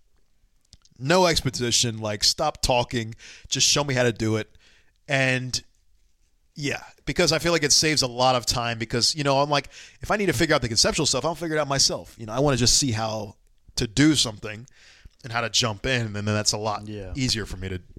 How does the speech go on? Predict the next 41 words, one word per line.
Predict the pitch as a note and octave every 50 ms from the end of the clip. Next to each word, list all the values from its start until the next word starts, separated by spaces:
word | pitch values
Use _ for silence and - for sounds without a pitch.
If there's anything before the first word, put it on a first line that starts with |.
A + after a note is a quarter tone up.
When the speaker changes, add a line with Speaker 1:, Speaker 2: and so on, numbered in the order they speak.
| -
Speaker 1:
to | - A2 F#2
handle | G2 A#2+ A2+ G2 F2+ E2+ E2+
with | D#2+ -
that. | G2+ F2+ F#2+ F2+
Speaker 2:
Mm-hmm, | E2 D2+ - - G2+
mm-hmm. | E2+ F2 E2+ D#2+ - _ _ _ _ _ _ _ _ _ -
Speaker 1:
But | B2+ B2
I | C#3+ D3+
guess | F3+ - -
it | D#3+ -
just | - - -
depends, | - - - A2+ G2+ G2+ G2+ F#2+ -
'cause | - A#2+ G2
if | A#2 -
you | D3+ D3+
really | B2+ A#2+ B2 B2 A#2+ A2+
wanna | G#2 G#2 G#2+ A2 A2+
be | G#2+ A#2 A2
super | - - B2+ A2+ A2+ G#2+
rigorous, | G#2+ A2 A2 A2 A2+ A2+ A2
then | - A#2 G#2
that | G2+ G2+ G2
might | G2 F#2+ G2 - -
be | G#2 G2 - - -
helpful | - G2 - - - G2 F2 F2+ - -
depending | - - - G#2 F2 E2+
on | F2
what | E2+ - - -
you're |
trying | - - F#2+ C#2+
to | D2 F2
do. | E2+ E2+ E2 - - - - - _ - - - _ _ - - - _ - - _ _ _ _ _ -
Speaker 2:
Yeah, | C#3 B2 D3 D#3+ D#3 C#3+ C#3
math | C3+ C#3+ C#3+ D#3 F3+ F3+ -
is | G3 E3 B2 C#3
its, | C#3+ B2+ - - - C3
uh, | B2 A#2+ A#2 A2+ A2 G#2+ G#2+ G#2 G#2+
is | B2+ A#2+ A2+
its | A#2+ A2+ - B2+
own | A#2+ A#2 A2+
beast, | G2+ A2 A2 G#2+ G2+ - - - -